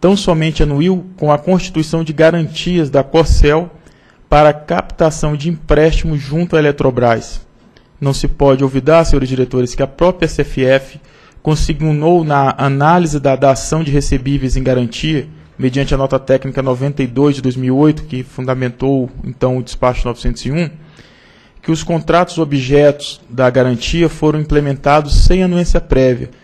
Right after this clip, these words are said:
sujeitando a concessionária ao processo administrativo punitivo pertinente. Esse entendimento encontra-se também co-, como substanciado no inciso quatro do despacho novecentos e um, e aqui vale a leitura.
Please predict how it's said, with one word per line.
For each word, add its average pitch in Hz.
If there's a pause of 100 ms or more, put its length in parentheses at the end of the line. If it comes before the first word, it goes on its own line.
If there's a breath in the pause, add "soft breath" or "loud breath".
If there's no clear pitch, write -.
(160 soft breath)
sujeitando 160
a 165
concessionária 151
ao 160
processo 151
administrativo 151
punitivo 160
pertinente. 147 (720 soft breath)
Esse 135
entendimento 151
encontra-se 156
também 151 (500 loud breath)
co-, 143
como 147
substanciado 151
no 165
inciso 160
quatro 165
do 139
despacho -
novecentos 131
e 123
um, 120 (160)
e 139
aqui 151
vale 139
a 147
leitura. 135